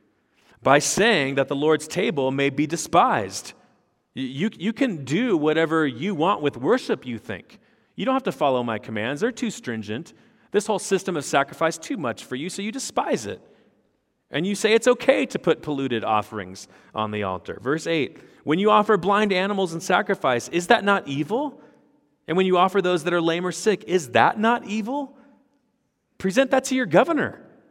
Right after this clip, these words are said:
You wouldn't even give it to one of your political leaders, but you're giving it to me. Will he accept you or show favor, show you favor, says the Lord of hosts? And now,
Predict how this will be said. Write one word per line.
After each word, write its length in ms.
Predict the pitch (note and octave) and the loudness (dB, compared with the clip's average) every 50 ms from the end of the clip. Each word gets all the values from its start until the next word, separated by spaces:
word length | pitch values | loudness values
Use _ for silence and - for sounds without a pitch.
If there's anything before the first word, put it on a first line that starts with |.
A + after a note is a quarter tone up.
| _ _ _ _ _ _ | _ _ _ _ _ _
You 140 | - E3 A#3+ | -2 2 2
wouldn't 180 | D4 D#4+ D#4 D4+ | 4 4 4 4
even 220 | C4+ A#3 E3 C3+ | 2 2 0 2
give 180 | A#2+ D3+ F#3 A3 | 2 2 2 2
it 120 | A#3 A3+ | 0 -2
to 100 | - G3 | -2 -2
one 140 | F3+ F#3 F#3+ | -2 0 0
of 40 | G3 | 0
your 100 | F#3+ F#3 | 0 0
political 440 | - G3+ F#3+ F#3+ G3 G3+ G3+ F3 | 2 2 2 2 2 2 2 4
leaders, 640 | D3+ D#3 A#3 D4 C#4+ E3+ G#2+ F2+ F#2 - - - - - _ _ _ _ _ _ _ _ _ _ _ _ _ _ _ | 4 4 4 4 2 2 0 -2 -4 -8 -10 -10 -12 -16 _ _ _ _ _ _ _ _ _ _ _ _ _ _ _
but 100 | D#3 D#3+ | 0 0
you're 80 | E3 | 2
giving 300 | D3+ C#3+ E3+ D3+ D3+ C#3+ | 4 4 4 4 4 -2
it 80 | C3 - | -4 -4
to 100 | - B2+ | -4 -4
me. 400 | A#2 B2 F#3 B3 G#3+ G3 A#3 - - - - _ _ - - - _ _ - - _ _ _ _ _ _ _ _ _ _ _ _ _ _ _ _ _ _ _ _ | -2 -2 -2 -2 -2 -4 -6 -8 -12 -20 -20 _ _ -20 -20 -20 _ _ -20 -20 _ _ _ _ _ _ _ _ _ _ _ _ _ _ _ _ _ _ _ _
Will 140 | - C3 B2 | -6 -4 0
he 160 | D3 E3 G#3 | 0 0 0
accept 420 | B3+ - - - A3+ A#3 - - | 0 -4 0 0 0 0 0 -6
you 160 | A#3 A3+ A#3 A#3 | -8 -6 -4 -4
or 80 | A#3 | -4
show 240 | A3+ - - A#3 A3+ | -2 -2 -2 -2 -2
favor, 540 | G#3+ A3+ - A3+ A3+ A3+ A3+ A#3+ B3 A#3+ A#3 - - - - _ | -2 0 0 0 0 0 0 -4 -4 -6 -10 -16 -20 -20 -20 _
show 140 | - - E3+ | -10 -8 -6
you 120 | F#3 G3 | -6 -6
favor, 400 | F#3 - G3 G3 F#3+ F#3+ G3+ G3+ | -4 -2 -2 -2 0 0 -2 -4
says 300 | F#3+ - - E3 E3 E3 | -4 -4 -4 -4 -4 -4
the 80 | D#3+ E3 | -4 -4
Lord 160 | E3+ E3 E3 | -4 -4 -4
of 80 | D#3 C#3+ | -4 -4
hosts? 500 | E3 E3+ F3+ F3 F3 - - - - - _ _ _ _ _ _ _ _ _ _ _ _ _ _ _ _ _ _ _ _ _ _ _ _ _ _ _ _ _ _ - | -4 -4 -4 -6 -8 -14 -18 -20 -20 -20 _ _ _ _ _ _ _ _ _ _ _ _ _ _ _ _ _ _ _ _ _ _ _ _ _ _ _ _ _ _ -8
And 160 | C3+ C3+ C3+ | -6 -4 0
now, 400 | C3+ C3+ C3+ B2+ A#2 G#2 G#2 | 2 2 2 2 0 -2 -6